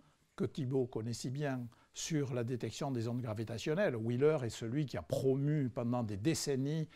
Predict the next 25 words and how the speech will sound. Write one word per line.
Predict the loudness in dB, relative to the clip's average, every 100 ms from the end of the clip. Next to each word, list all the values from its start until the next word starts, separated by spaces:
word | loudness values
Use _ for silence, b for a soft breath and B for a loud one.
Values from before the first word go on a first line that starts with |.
| B -6
le | -4
fait | -2 -2
qu'il | -2 -2
fallait | -2 0
faire | 2 2
des | 2 0
expériences | -2 -2 -2 -2
sur | -4 -4
la |
détection | -2 -2 -4 -2 -2 0
des, | -2 -4
des | 0 2
ondes | 2 2
gravitationnelles. | 0 -2 -4 -4 0 0 0 -4 B B 10
Mais | 12
Wheeler | 12 12 12
s'intéressait | 10 2 4 2 2 2
à | 2
tout, | 2 2 0 B B 6
et | 10
il | 12
avait | 10
réfléchi | 8 8 8 8 6
à | 4
ça, | 4 0 -2